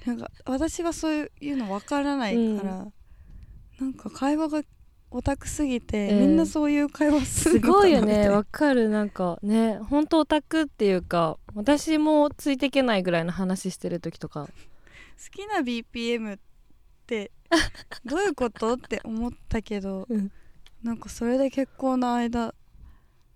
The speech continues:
Speaker 1: 話してたんだよね。
Speaker 2: あ、ほんと？<laughs>
Speaker 1: なんか、うん、すごかった。
Speaker 2: 難しいね。頭使えそう。
Speaker 1: うん。
Speaker 2: だから、
Speaker 1: わかるんだよね。
Speaker 2: 純粋に好きなんだろうね。
Speaker 1: 本当にそう思う。
Speaker 2: うん。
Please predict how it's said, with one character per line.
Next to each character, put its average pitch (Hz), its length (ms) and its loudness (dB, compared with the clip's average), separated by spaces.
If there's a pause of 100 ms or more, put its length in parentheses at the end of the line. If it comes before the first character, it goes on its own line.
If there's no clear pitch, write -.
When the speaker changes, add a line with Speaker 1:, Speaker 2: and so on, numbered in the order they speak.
(140)
Speaker 1:
話 247 380 0
し - 20 -10
て 233 120 -2
た 233 240 6
ん 226 60 2
だ 226 140 4
よ 247 60 8
ね。 185 260 -2
Speaker 2:
あ、 - 40 2 (1700)
ほ 226 80 -10
ん 220 60 -12
と？ - 100 -20
<laughs> - 0 -
Speaker 1:
な - 40 -14
ん - 0 -
か、 - 0 - (360)
う 226 40 -8
ん、 196 420 -8
す - 240 -10
ご 196 140 -8
か - 160 -12
っ - 20 -10
た。 196 300 -8
Speaker 2:
難 240 100 -2
し 233 200 0
い 196 40 2
ね。 180 100 -4
頭 226 340 -2
使 - 300 -8
え 175 60 -4
そ 165 340 -6 (180)
う。 240 40 -8
Speaker 1:
う - 20 -6
ん。 202 420 -8 (240)
Speaker 2:
だ 220 120 -2
か 208 60 -4
ら、 208 60 2
Speaker 1:
わ 185 80 -2
か 349 140 0
る 466 40 4
ん 427 60 2
だ 349 60 -2
よ 269 60 0
ね。 - 0 -
Speaker 2:
純 294 240 2
粋 294 40 0
に 294 400 0 (120)
好 247 60 -10 (140)
き 247 120 -6
な 226 120 -4
ん 180 120 -10
だ 160 100 -12
ろ 151 120 -14
う 151 40 -14
ね。 160 320 -12 (180)
Speaker 1:
本 220 140 -4
当 233 180 -6
に 226 120 -4
そ - 180 -10
う 214 60 -4
思 208 200 -6
う。 196 140 -2
Speaker 2:
う - 0 -
ん。 180 540 -6